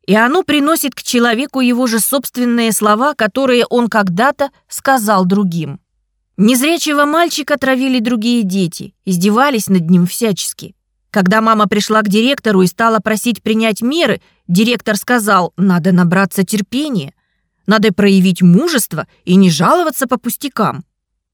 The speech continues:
Через пять лет именно эти слова – услышал больной директор от врача, которому рассказывал о своих страданиях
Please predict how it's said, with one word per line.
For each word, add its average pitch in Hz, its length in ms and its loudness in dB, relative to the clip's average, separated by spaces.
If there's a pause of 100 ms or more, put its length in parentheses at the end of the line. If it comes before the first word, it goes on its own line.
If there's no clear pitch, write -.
(180)
Через 240 340 -2
пять 311 260 -2
лет 311 320 -4
именно 294 540 -2
эти 330 280 -2
слова – 208 540 0 (380)
услышал 285 480 0
больной 233 460 0
директор 247 580 -2
от - 160 -4
врача, 254 640 -2 (320)
которому 214 440 2
рассказывал 220 680 0
о 208 80 0
своих 202 340 0
страданиях 247 800 0